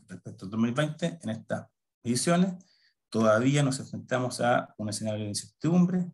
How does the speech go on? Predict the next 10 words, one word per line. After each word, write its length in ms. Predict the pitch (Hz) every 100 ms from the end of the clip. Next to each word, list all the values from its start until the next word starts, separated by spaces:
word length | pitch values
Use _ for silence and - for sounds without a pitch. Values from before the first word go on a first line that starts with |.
| _
Este 320 | 110 - 120
año 380 | 120 120 123 131 _ _
tenemos 360 | 104 107 113 -
todavía 640 | 101 101 139 139 110 -
estas 420 | - - 113 - _ -
nuevas, 400 | 117 127 127 - _
eh, 180 | - 85
variantes 600 | - 113 113 - 120 - - _ _ _ _
de, 400 | - 92 113 117 117 87
eh, 420 | 90 82 82 -